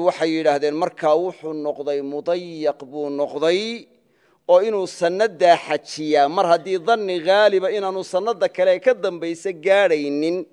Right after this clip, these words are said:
uu danni ghaaliba ku helay, sannadaa uu joogo inuu xajiyaa, waxay ku noqonaysaa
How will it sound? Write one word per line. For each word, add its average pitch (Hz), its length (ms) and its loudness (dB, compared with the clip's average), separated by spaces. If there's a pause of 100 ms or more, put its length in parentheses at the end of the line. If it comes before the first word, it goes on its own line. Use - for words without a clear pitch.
(540)
uu 196 100 0
danni 233 340 2
ghaaliba 220 420 8
ku 269 220 -4
helay, 175 360 6 (800)
sannadaa 247 580 4
uu 247 180 0
joogo 233 420 8
inuu 247 260 4
xajiyaa, 185 760 2 (580)
waxay 190 300 4
ku 226 160 -4
noqonaysaa 202 1160 4